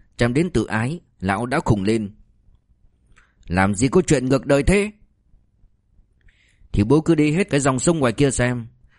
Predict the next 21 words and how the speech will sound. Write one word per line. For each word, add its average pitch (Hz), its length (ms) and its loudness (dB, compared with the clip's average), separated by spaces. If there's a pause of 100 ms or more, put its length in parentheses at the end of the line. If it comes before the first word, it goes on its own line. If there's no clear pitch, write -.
(140)
Cả 113 100 0
một 120 240 0
vùng 131 200 2
rộng 131 200 0
lớn 151 360 0
ngựa 127 180 2
chạy 117 240 -2
trăm 160 240 0
ngày 117 200 0
không 143 200 -2
hết. 160 200 -4 (340)
Đã 131 120 0
làm 127 220 0
như 135 120 2
thế 175 160 4
rồi. 95 340 0 (320)
Bao 143 200 2
kẻ 117 200 0
muốn 127 240 0
chống 180 180 2
lại, 104 280 -4